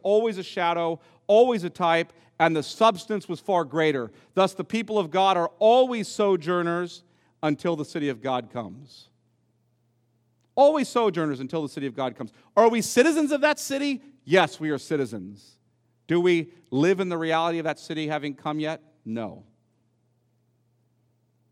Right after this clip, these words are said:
Until then, we live as sojourners, citizens of another country, a better country.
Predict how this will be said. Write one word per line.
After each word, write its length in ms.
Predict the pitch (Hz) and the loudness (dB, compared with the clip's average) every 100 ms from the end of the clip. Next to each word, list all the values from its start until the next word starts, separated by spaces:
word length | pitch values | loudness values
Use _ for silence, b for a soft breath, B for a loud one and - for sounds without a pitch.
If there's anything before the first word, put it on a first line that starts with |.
| _ _ _ _ _ _ | _ _ _ _ _ _
Until 380 | 147 127 196 220 | -6 -4 0 0
then, 240 | 165 165 | 0 -2
we 100 | 156 | -2
live 200 | 151 147 | -2 -2
as 120 | 131 - | -4 -6
sojourners, 840 | 165 151 127 110 92 - - _ _ _ _ _ _ _ _ _ _ | -4 -2 -4 -10 -12 -20 -20 _ _ _ _ _ _ _ _ _ _
citizens 560 | - - 190 185 175 151 | -10 -2 0 0 -2 -2
of 140 | 151 | -2
another 320 | 143 147 143 | -2 -4 -4
country, 520 | 131 - 95 - 87 98 _ _ _ _ _ _ 123 | -8 -14 -16 -18 -20 _ _ _ _ _ _ _ -8
a 100 | 120 | -6
better 340 | 139 131 120 | -6 -6 -8
country. 540 | - 92 87 - - | -12 -18 -18 -20 -20